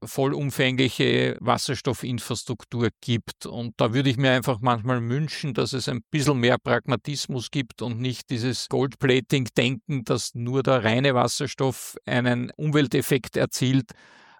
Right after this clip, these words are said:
Auch der geblendete Wasserstoff hilft,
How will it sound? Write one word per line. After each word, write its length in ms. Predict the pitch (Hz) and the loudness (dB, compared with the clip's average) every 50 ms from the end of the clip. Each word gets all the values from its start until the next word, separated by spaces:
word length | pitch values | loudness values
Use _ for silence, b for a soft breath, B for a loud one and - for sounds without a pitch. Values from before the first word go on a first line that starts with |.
| b - | b -2
Auch 240 | 135 135 131 104 | 0 0 0 0
der 140 | - - 139 | 2 0 0
geblendete 580 | - - 110 - 113 117 123 123 123 113 131 117 | 0 0 -2 0 0 2 2 2 0 0 2 2
Wasserstoff 840 | 113 113 110 - - 139 113 - - 127 117 104 - - - - - | 2 2 2 0 -2 -6 -6 -4 -2 -2 -2 -2 -6 -10 -14 -16 -14
hilft, 440 | - - 110 107 123 139 120 - - | -12 -8 -4 -2 -2 -2 -4 -6 -10